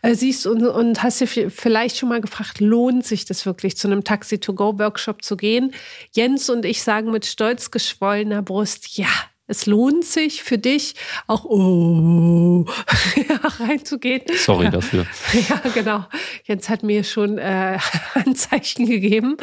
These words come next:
Speaker 2: Okay,
Speaker 1: Also
Speaker 2: also
Speaker 1: lohnt
Speaker 2: hau
Speaker 1: sich
Speaker 2: raus,
Speaker 1: das
Speaker 2: komm.
Speaker 1: wirklich? Ja, aus unserer Sicht lohnt sich das. Und weil wir einen Termin gewählt haben, wo Fastelovend war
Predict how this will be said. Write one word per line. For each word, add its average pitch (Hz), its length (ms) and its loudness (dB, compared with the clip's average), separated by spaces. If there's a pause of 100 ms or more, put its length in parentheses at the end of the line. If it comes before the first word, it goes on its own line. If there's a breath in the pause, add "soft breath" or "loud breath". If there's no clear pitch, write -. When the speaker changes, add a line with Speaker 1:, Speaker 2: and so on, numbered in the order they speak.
Speaker 2:
Okay, - 220 0 (220 loud breath)
Speaker 1:
Also 101 260 4
Speaker 2:
also - 20 2
Speaker 1:
lohnt 277 300 2
Speaker 2:
hau - 60 4
Speaker 1:
sich 349 100 4
Speaker 2:
raus, - 60 0
Speaker 1:
das 294 200 0
Speaker 2:
komm. 269 120 2
Speaker 1:
wirklich? 294 580 -2
Ja, 214 380 0
aus - 180 -4
unserer 240 260 0
Sicht 233 240 -4
lohnt 262 280 2
sich - 220 -6
das. 214 320 -2 (600 loud breath)
Und 262 460 2
weil 233 240 0
wir 262 220 -2
einen 247 180 -2
Termin 269 400 2
gewählt 202 440 2
haben, 226 380 0
wo 226 240 2
Fastelovend 262 1040 0
war 180 240 0